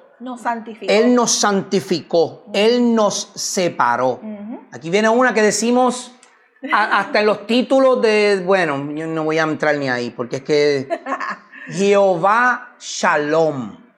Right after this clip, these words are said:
Speaker 2: Y tan pronto usted escucha Shalom, si usted lleva algunos días en la iglesia, usted va a saber que Shalom significa paz. Shalom.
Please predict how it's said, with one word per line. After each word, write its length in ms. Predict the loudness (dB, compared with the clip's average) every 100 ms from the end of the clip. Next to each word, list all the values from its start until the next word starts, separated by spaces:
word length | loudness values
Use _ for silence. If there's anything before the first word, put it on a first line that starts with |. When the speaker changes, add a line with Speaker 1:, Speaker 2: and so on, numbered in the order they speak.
| _ _ _
Speaker 2:
Y 220 | -10 -8 -4
tan 260 | -2 0
pronto 240 | -2 -2 0
usted 140 | -2
escucha 340 | 2 0 2
Shalom, 580 | 2 2 4 2 0 -6 -20 _ _
si 120 | -10
usted 180 | -6 -2
lleva 180 | 2 2
algunos 360 | 2 2 2 2
días 240 | 2 2
en 100 | 2
la 60 | 2
iglesia, 640 | 2 0 0 -2 -4 -8 -14
usted 260 | -8 -2 0
va 80 | 2
a 40 |
saber 260 | 2 0 0
que 120 | -4
Shalom 360 | -2 0 2 0
significa 800 | -2 -2 0 -2 -4 -8 -20 _
paz. 400 | -2 -2 -6 -20 _ _ _ _ _ _ _ _ -14
Shalom. 680 | -2 0 2 0 0 -6